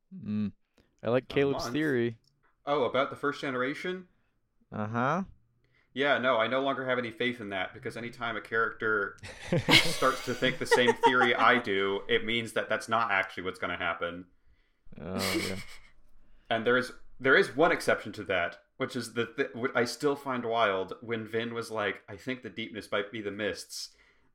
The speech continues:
Speaker 2: And then she went to Sazed, and Sazed said, "Yeah, maybe, but probably not. Like, yes, that's probably nothing." And then, like, two chapters later, Sazed is like, "Oh, yeah, probably, actually."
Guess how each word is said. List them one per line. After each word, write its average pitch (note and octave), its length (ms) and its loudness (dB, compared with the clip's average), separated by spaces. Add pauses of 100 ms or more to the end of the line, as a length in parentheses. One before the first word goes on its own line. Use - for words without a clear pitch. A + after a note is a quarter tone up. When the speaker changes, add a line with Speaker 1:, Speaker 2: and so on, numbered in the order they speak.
(140)
Speaker 2:
And G#2+ 180 -2
then G#2+ 440 0
she - 160 -14
went A2+ 120 -6
to G2 60 -14
Sazed, G#2 420 2
and F#2 80 -8
Sazed G2 320 -6
said, - 280 -2 (680)
"Yeah, F3 440 6
maybe, B2+ 560 0
but - 200 -14
probably G#2 440 -2
not. F#2 400 0
Like, G2+ 180 -2
yes, A2+ 240 -6
that's A2 160 -6
probably F#2 320 -4
nothing." F2 460 -6
And G2+ 100 -6
then, G#2 60 -8
like, G#2 180 -6
two B2+ 140 -2
chapters G#2+ 400 0
later, G2 200 0
Sazed F2+ 300 -8
is F2+ 100 -14
like, F2+ 240 -4 (640)
"Oh, F#4 560 -2
yeah, D4 320 2
probably, A2 540 2
actually." A#2+ 720 0